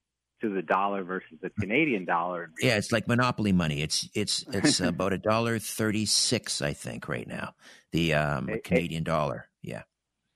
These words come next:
Speaker 1: Exactly. I believe, I believe it's, it's gone down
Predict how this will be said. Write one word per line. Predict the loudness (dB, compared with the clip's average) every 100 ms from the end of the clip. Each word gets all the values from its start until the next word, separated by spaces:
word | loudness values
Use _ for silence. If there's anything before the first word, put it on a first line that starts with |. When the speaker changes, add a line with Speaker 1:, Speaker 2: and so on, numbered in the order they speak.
| _ _ _ _ _ 0
Speaker 1:
Exactly. | 2 2 0 0 -2
I | 0
believe, | 0 0 0 0
I | 0
believe | 0 2 2 0
it's, | -4 -6 -2
it's | 0 0 -4 -2
gone | 0 2
down | 2 0